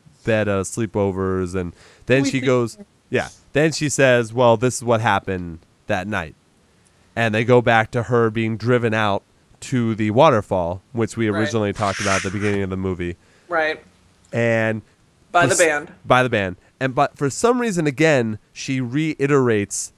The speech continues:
Speaker 1: that she's a virgin, which, again, I guess she
Speaker 2: Like
Speaker 1: thought that if she was a virgin, they wouldn't have sex with her.
Speaker 2: Rape her? Like, how is
Speaker 1: Yeah.
Speaker 2: that the non-
Speaker 1: But she also
Speaker 2: Well, she even says, yeah, yeah.
Speaker 1: Yeah.
Speaker 2: "Well, I,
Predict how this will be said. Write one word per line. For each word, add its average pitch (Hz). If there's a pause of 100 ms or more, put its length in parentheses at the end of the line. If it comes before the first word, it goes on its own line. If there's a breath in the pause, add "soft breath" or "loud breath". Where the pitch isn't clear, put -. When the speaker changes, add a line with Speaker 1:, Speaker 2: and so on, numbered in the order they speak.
Speaker 1:
that 113
she's 117
a 110
virgin, 92 (420)
which, 127 (100)
again, 120 (960)
I 131
guess 156
she 156
Speaker 2:
Like 220
Speaker 1:
thought 151
that 139
if 139
she -
was 139
a 123
virgin, 131
they 113
wouldn't 117 (100)
have 151
sex -
with 180
her. 190
Speaker 2:
Rape 233
her? 285
Like, 220
how 226
is 226
Speaker 1:
Yeah. 226
Speaker 2:
that 202
the 196
non- 170 (180)
Speaker 1:
But 165
she -
also 202
Speaker 2:
Well, 175
she 147
even 240
says, 208
yeah, 180
yeah. 170
Speaker 1:
Yeah. - (600)
Speaker 2:
"Well, 220
I, 208